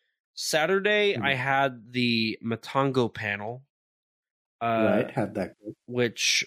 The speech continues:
Speaker 1: went really well. Um, a lot of people said that I, I had the best parts talking about the J-horror aspect. So, you know, the podcast did something. It helped me, it helped me prep for, for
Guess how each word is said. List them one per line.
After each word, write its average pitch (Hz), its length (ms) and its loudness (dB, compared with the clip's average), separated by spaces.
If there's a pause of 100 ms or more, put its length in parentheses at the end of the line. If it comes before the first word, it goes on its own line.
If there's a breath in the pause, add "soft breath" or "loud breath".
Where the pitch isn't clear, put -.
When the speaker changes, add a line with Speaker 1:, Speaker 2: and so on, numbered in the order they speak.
Speaker 1:
went 127 240 0
really 123 400 2
well. 135 580 2 (120)
Um, 110 360 2
a 104 80 0
lot 107 240 2
of 117 80 0
people 123 300 -4
said 113 300 0
that 113 140 0
I, 110 300 0
I 117 140 -2
had 113 240 -2
the 117 80 0
best 113 340 -2
parts 107 320 -2
talking 110 380 -4
about 110 220 0
the 110 100 -8
J-horror 110 680 0
aspect. 107 640 -2
So, 110 460 0 (800)
you 131 80 0
know, 117 120 2
the 120 120 -4
podcast 165 640 0
did 226 200 0
something. 165 460 0
It 117 120 0
helped 139 300 -2
me, 151 400 0
it 151 160 0
helped 156 380 -4
me 160 140 2
prep 151 360 -2
for, 131 360 2
for 123 420 0